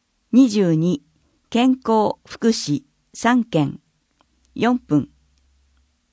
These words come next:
二十三、子育て、二件。三分。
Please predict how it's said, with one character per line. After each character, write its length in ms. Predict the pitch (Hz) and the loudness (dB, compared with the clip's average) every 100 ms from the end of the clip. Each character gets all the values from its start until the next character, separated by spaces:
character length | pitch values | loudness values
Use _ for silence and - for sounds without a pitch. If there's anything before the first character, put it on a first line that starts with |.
| _ _ _ _ _ _ | _ _ _ _ _ _
二 160 | 247 277 | 2 2
十 260 | 220 196 | 2 -4
三、 380 | 185 185 180 175 - _ _ _ _ _ | -4 -4 -4 -6 -14 _ _ _ _ _
子 120 | - 214 | -6 -2
育 280 | 277 233 | -2 -2
て、 260 | 202 147 - _ _ _ - | -4 -6 -6 _ _ _ -2
二 160 | 240 | -2
件。 360 | - 175 151 - _ _ _ _ _ | 0 -4 -6 -10 _ _ _ _ _
三 300 | - 240 233 | -6 -2 -2
分。 340 | 226 151 135 | -2 -2 -4